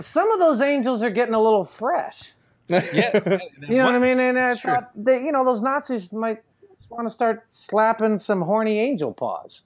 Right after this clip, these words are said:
Speaker 3: Gosh, you know what's super weird? Has anyone ever said this before? This is k-, a little bit like, uh, in Close Encounters when the aliens come out and they're just kinda running around the place and, like,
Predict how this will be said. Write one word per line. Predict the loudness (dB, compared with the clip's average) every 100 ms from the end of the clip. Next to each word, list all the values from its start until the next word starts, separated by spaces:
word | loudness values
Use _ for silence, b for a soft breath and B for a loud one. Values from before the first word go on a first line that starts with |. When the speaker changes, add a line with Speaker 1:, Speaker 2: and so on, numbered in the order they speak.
| _
Speaker 3:
Gosh, | 0 2 2
you |
know | 2
what's | 2
super | 0 0 2
weird? | 2 2 0 -2 _
Has | -2
anyone | 0 2
ever | 0 0
said | 0 0
this | -2
before? | -4 -2 0 0
This | -2 -4
is | -6
k-, | -6 -6 -2
a |
little | 2 4 2 2
bit | 0
like, | 2 2 2 -2 -14 -20 _ _ _
uh, | 0 4 4 4 2
in | -2 -6
Close | 0 0 0
Encounters | 0 0 2 2 0
when | 0 0
the | 2
aliens | 2 2 0 -2 -6 -4
come | -2 2
out | 2 2
and | 0
they're | -2
just | 0
kinda | 0
running | 2 2 2
around | 2 2
the | -2
place | 0 2 2 -2
and, | -2
like, | 0 0 -2